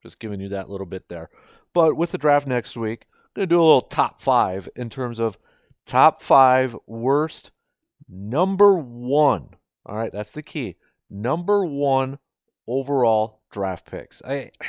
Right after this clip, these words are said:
<sighs> I know worst sounds really dramatic and, and all that, but, uh, it's just, I don't know how else to describe it. Like, I'm not trying to,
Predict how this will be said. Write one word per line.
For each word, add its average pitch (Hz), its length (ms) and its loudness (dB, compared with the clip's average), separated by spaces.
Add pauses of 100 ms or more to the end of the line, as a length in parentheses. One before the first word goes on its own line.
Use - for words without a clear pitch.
(320)
<sighs> - 580 -20
I 131 80 -6
know 190 140 2
worst 127 420 -2
sounds 107 540 -4 (120)
really 123 300 -4
dramatic 104 800 -4
and, 82 220 -12 (1200)
and 101 160 -8
all 104 160 -2
that, 101 240 -2
but, 101 160 -8 (180)
uh, 127 300 -2
it's 143 140 -6
just, - 280 -8
I - 120 -14
don't 175 160 -2
know 156 160 0
how 156 140 6
else 156 100 -4
to 135 80 -10
describe 147 320 -2
it. 117 80 -4
Like, 123 120 -2
I'm 143 100 -2
not 180 160 -4
trying 160 260 0
to, 117 120 0